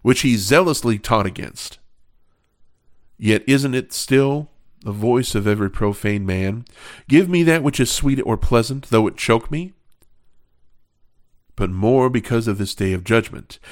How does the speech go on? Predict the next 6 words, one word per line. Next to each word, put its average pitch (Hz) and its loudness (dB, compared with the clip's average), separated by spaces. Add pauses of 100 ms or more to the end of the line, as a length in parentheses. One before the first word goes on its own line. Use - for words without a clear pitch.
(220)
take 131 0
heed 131 0 (120)
in 98 -4
these 92 -4
areas. - -10 (1000)
Firstly, - -4